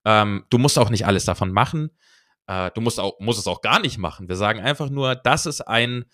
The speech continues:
eine Maßnahme oder das sind Maßnahmen, die definitiv für langfristigen Erfolg sorgen können und dir auch helfen, Google-Updates mit höherer Wahrscheinlichkeit zu überstehen, weil Googles Ziel langfristig es, wie gesagt, ist, und da schließt sich der Kreis,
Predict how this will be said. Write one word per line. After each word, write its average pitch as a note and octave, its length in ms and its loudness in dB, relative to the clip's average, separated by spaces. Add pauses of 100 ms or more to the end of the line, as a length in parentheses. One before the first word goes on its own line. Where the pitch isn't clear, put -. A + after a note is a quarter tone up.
(380)
eine G#2+ 540 2
Maßnahme B2 560 2
oder A2 140 4
das G#2+ 100 2
sind A#2 100 -4
Maßnahmen, G#2 540 0
die F#2+ 160 -6 (100)
definitiv A#2 540 -2
für A2 60 -2
langfristigen G2+ 520 -4
Erfolg G#2 320 2
sorgen A2+ 300 2
können A#2+ 300 0 (340)
und G#2+ 180 -4
dir G#2 120 8
auch G2+ 100 2
helfen, A2 260 4
Google-Updates A#2+ 800 0 (200)
mit G#2+ 220 0
höherer A#2 240 4
Wahrscheinlichkeit G#2+ 580 0
zu A2 100 -6
überstehen, A#2+ 680 0
weil G#2 140 2
Googles A2 340 -2
Ziel G#2+ 140 0
langfristig G2 500 -4
es, F#2 160 -4
wie G2+ 80 -2
gesagt, F2+ 300 0
ist, - 280 2
und - 200 -6
da F2+ 60 0
schließt G#2 260 -2
sich G2 100 -6
der F2+ 100 -2
Kreis, G2+ 400 0